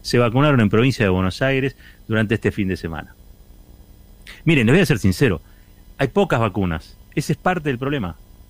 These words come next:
ese es parte del problema. Yo no sé si, este, eso corresponde a Carla Bisotti, a Ginés González García, la verdad que no sé. Entiendo que se habían firmado un montón de contratos y que hoy se están incumpliendo, no sé por qué.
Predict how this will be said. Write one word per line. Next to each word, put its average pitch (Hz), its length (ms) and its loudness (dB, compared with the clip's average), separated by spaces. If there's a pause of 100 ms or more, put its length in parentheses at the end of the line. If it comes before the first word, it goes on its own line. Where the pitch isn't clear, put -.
(120)
ese 151 220 -4
es 135 60 -8
parte 180 380 -2
del 123 100 -2
problema. 131 280 -4
Yo 190 100 -4
no 175 80 -2
sé 143 220 -6
si, 123 280 -8 (500)
este, 95 440 -8
eso 104 380 -4
corresponde 101 720 -6
a 87 440 -2
Carla 95 220 -2
Bisotti, 92 580 0
a 80 60 -4
Ginés 98 220 -4
González 90 280 -8
García, 104 260 -4
la 82 60 -4
verdad 95 180 0
que 87 60 -4
no 82 80 -6
sé. 131 260 -2 (400)
Entiendo 113 360 2
que 95 40 -2
se 104 80 0
habían 107 180 2
firmado 107 260 2
un 98 80 2
montón 92 280 -2
de 98 60 -4
contratos 117 540 -4
y 101 120 -12
que 98 120 -6
hoy 98 60 -2
se - 100 -10
están 98 200 -6
incumpliendo, 139 680 0
no 90 280 -2
sé 92 220 -4
por 82 220 -4
qué. 147 240 0